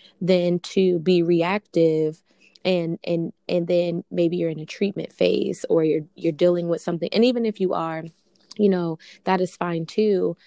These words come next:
Um, but the earlier, the better. You know, there are tons of stats about, um, you know, the maternal, um, death rate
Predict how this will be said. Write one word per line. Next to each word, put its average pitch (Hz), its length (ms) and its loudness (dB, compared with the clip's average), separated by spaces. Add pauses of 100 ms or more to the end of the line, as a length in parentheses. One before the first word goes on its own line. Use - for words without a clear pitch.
(200)
Um, 165 340 -4
but 175 120 0
the - 200 2
earlier, 190 340 2
the 160 140 -4
better. 156 480 -4
You 185 100 2
know, 156 240 -2
there 165 280 2
are 175 60 -6
tons 196 320 -4
of 175 80 -4
stats - 540 -4
about, 156 460 -2 (400)
um, 165 520 -2 (120)
you 180 120 4
know, 151 280 -2
the 151 420 -2
maternal, 175 960 0 (320)
um, 165 260 0
death 165 300 -2
rate 165 420 2